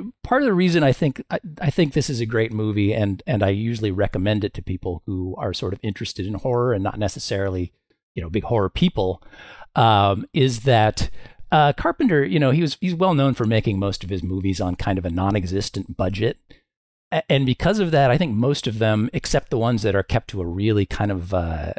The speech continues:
uh, uh, simple, narrow focus, uh, tend to feel, I, I, I guess unfinished might be too hard of a word, but they tend to be, um, like,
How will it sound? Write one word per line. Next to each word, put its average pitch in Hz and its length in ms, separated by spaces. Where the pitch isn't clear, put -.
uh, 82 320
uh, 85 360
simple, 117 440
narrow 101 760
focus, 117 640
uh, 98 260
tend 170 200
to 139 60
feel, 120 500
I, - 80
I, 185 180
I 190 100
guess 185 200
unfinished 180 640
might 180 140
be 156 80
too 175 180
hard 160 240
of 151 80
a 147 40
word, 151 420
but 120 160
they 139 100
tend 208 300
to 175 40
be, 139 460
um, 104 500
like, - 160